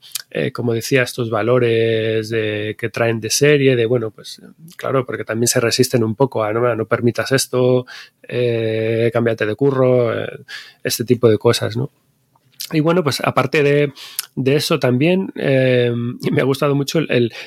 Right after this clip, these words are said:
el mundo que han creado, que, que ha creado Sara Soler aquí, ¿no? Con esta mezcla tan chula de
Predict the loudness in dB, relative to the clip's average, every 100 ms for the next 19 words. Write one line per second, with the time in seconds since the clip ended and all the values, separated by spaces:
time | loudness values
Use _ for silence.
0 | -8 -2 0 2 0 0 0 0 0 2
1 | 0 -2 -4 -8 -6 -4 -4 -6 -6 -6
2 | -4 -4 -4 -6 -4 -2 0 0 2 2
3 | 0 -2 -2 -2 -4 -10 -18 -6 -2 0
4 | 0 0 0 -2 -2 0 0 -2 -2 0
5 | 0 0 -2